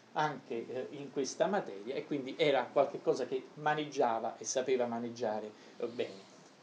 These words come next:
Ora non voglio ripetere, la sapete a memoria tutta la storia, no? Dei, dei, de-, dell'oro, dei, dei capitali che stavano qui, che furono, che andarono a drenare nella unificazione dei bilanci,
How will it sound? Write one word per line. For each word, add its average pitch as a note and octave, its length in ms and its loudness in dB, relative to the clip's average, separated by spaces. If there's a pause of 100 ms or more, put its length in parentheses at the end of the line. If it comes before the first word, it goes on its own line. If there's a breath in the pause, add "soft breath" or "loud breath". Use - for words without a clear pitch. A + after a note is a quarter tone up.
(140)
Ora G#3 300 8
non F#3 220 2
voglio F3 360 6
ripetere, C#3+ 540 4
la F#2+ 120 -8
sapete A2 480 -6
a G#2 100 -6
memoria B2 420 6
tutta A#2 280 -2
la A#2+ 80 -2
storia, C3+ 440 4
no? C3+ 360 -4 (120)
Dei, C#3 300 -2
dei, G#2+ 1700 -2
de-, A2+ 200 -2
dell'oro, C#3 800 10
dei, B2+ 240 0
dei B2 140 -2
capitali D3 920 8
che C3+ 100 2
stavano B2+ 520 2
qui, E3+ 320 0
che C#3 120 0
furono, C3 500 -2 (200)
che D3+ 80 6
andarono C#3+ 340 6
a C3+ 100 6
drenare C#3+ 760 6 (200 loud breath)
nella D3 260 4
unificazione C#3+ 720 0
dei C#3 200 0
bilanci, D3+ 720 2